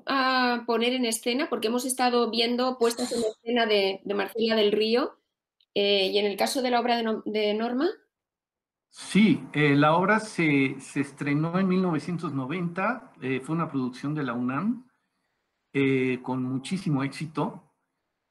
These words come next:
Speaker 2: eh, y posteriormente varios grupos lo, la han retomado. Eh, eh, vi por ahí una, una versión en,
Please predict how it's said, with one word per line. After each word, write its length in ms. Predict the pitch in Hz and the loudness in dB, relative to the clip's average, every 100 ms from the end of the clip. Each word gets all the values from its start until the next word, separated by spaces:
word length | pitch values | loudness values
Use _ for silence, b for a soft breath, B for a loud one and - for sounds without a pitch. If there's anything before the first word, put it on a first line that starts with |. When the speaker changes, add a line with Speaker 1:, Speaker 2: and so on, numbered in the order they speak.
| _ | _
Speaker 2:
eh, 480 | 135 139 135 135 135 | 0 2 4 2 0
y 380 | - 190 202 208 | -2 0 2 2
posteriormente 960 | 208 - 147 - 156 180 196 190 190 196 | -2 -4 -6 -2 2 2 4 2 2 2
varios 340 | 175 180 156 | 2 2 0
grupos 640 | 151 185 175 165 156 156 | 2 0 0 -4 -4 -4
lo, 320 | 143 135 139 139 | -4 -2 -2 -2
la 240 | 135 139 | -2 -2
han 160 | 147 147 | -2 -4
retomado. 800 | 139 127 135 151 151 139 139 _ _ | -6 -4 0 2 2 -2 -6 _ _
Eh, 260 | 135 135 127 - | -4 -4 -4 -6
eh, 280 | 127 123 123 | -4 -4 -6
vi 380 | 127 151 170 165 | -10 -8 -6 -6
por 220 | 151 135 | -4 -2
ahí 180 | 131 143 | 0 0
una, 340 | 151 143 127 143 | 0 0 0 0
una 260 | 143 143 | 0 0
versión 720 | 120 120 - - 143 139 143 - _ _ _ _ _ _ _ | -2 -6 -8 -4 0 0 -2 -8 _ _ _ _ _ _ _
en, 580 | 131 127 120 120 117 113 | -2 0 0 0 -2 -4